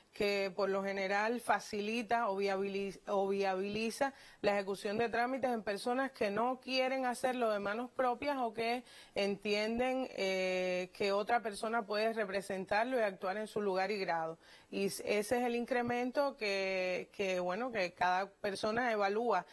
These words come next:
Si vas tú de manos propias, solo te cuesta el acto que vas a realizar. Si necesitas el poder especial, entonces, eh,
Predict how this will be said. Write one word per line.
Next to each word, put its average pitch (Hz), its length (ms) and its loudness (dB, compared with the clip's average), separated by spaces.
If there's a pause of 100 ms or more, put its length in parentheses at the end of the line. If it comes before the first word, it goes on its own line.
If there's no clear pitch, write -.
(160)
Si - 220 -2
vas 196 320 2
tú 233 240 2
de 233 100 2
manos 226 300 -4
propias, 247 400 0
solo 240 260 0
te 208 100 -6
cuesta 202 320 -4
el 190 120 2
acto 208 340 0
que 190 100 -2
vas 185 140 2
a 202 100 2
realizar. 202 580 -2 (220)
Si - 180 -2
necesitas 202 560 0
el 214 100 0
poder 208 280 0
especial, 226 480 0
entonces, 233 640 -2 (140)
eh, 175 420 -2